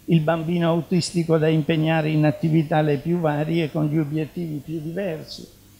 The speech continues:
i genitori da controllare nelle loro competenze genitoriali. La competenza psicologica nella quasi totalità di queste situazioni di intervento consente di trasformare l'intervento stesso, spostandolo dalla singola persona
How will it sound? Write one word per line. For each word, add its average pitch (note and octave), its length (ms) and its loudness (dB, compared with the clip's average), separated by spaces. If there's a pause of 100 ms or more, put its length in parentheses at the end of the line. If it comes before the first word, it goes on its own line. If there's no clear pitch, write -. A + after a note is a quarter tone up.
i C3+ 100 -4
genitori D#3+ 580 0
da D3+ 140 2
controllare D#3+ 960 0
nelle E3 380 6
loro E3 340 0
competenze D#3+ 880 -2
genitoriali. D3 920 -2 (1200)
La E3 120 2
competenza A3+ 680 4
psicologica D#3+ 840 0
nella E3 260 4
quasi G#3+ 420 4
totalità D3+ 760 -2
di D3 160 -4
queste F#3 400 0
situazioni E3+ 720 -4
di D#3+ 100 -4
intervento D#3+ 840 -6 (480)
consente G3 680 0
di F3 160 0
trasformare F#3+ 800 4
l'intervento E3 800 4
stesso, D3+ 640 -6
spostandolo D3+ 960 -2
dalla C#3+ 260 -6
singola E3+ 460 -4
persona E3 640 -8